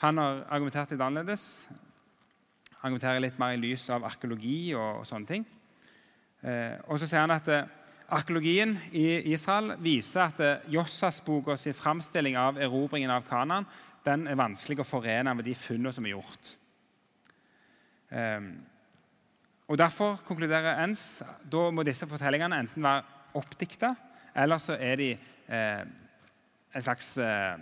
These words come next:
har kanskje en liten historisk kjerne, men likevel mye dikting rundt en historisk kjerne. Så enten bare ren eventyr, eller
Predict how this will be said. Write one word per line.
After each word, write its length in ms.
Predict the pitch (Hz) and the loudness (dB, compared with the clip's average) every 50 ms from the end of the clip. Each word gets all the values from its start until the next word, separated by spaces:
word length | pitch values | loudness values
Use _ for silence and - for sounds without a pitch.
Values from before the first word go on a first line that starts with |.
| 85 - - - - | -12 -18 -20 -18 -8
har 200 | - - 160 160 | -2 0 0 0
kanskje 220 | 143 123 135 135 | 0 0 0 0
en 80 | 131 131 | 0 2
liten 380 | 139 135 120 110 98 - 127 | 2 2 2 0 -2 -6 -6
historisk 420 | 127 127 - 135 123 127 123 - - | -6 -6 -4 -4 -4 -4 -4 -4 -2
kjerne, 280 | - 127 101 101 127 | 0 0 0 0 0
men 120 | 143 135 120 | -2 -2 -2
likevel 380 | 113 104 107 104 104 101 98 110 | -2 -4 -4 -4 -4 -4 -4 -6
mye 160 | 113 104 104 | -6 -6 -6
dikting 400 | 98 113 - - - 120 113 98 | -6 -8 -10 -12 -10 -10 -8 -8
rundt 260 | 104 113 107 - - | -8 -10 -10 -10 -10
en 80 | 113 104 | -10 -10
historisk 360 | 95 - 104 90 98 - - | -10 -10 -12 -14 -14 -14 -14
kjerne. 240 | - - - - - - _ - - - | -14 -16 -16 -16 -20 -20 _ -20 -10 -4
Så 80 | - | -2
enten 200 | 139 - - 156 | -2 -2 -2 -2
bare 260 | 139 120 120 131 123 107 | -2 0 0 0 -2 -2
ren 260 | 110 113 123 135 151 | -2 -2 -2 -2 -4
eventyr, 400 | 123 117 120 120 - 185 214 208 - | -4 -6 -6 -6 -4 -4 -4 -2 -2
eller 200 | 117 113 110 110 | -2 -2 -2 -4